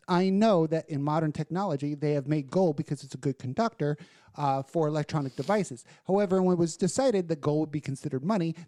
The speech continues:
that was not a factor. It had no logical use to anyone. Anyone.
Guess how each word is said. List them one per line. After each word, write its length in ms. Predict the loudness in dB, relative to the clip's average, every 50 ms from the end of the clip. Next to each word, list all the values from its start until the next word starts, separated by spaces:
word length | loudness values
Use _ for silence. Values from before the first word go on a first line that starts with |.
| -6
that 120 | -4 -2 0
was 160 | 0 -2 -2
not 160 | -4 -4 -4
a 40 | -4
factor. 440 | -2 0 0 0 0 -2 -8 -12 -8
It 120 | -6 -4 -2
had 340 | 0 2 2 0 0 0
no 460 | 2 6 6 6 6 6 4 2 -4 _ -6
logical 480 | -2 2 2 2 2 0 0 0 0 0
use 400 | 2 2 2 2 0 0 -2 -4
to 140 | -6 -6 -6 _ _ _ _ 0
anyone. 760 | 2 4 6 6 6 6 6 4 4 2 2 0 -2 -6 -12 _ _ _ _ _ _ _ _ _ _ _ _ _ -2
Anyone. 760 | 2 2 4 6 6 4 4 4 4 4 2 2 2 0 -4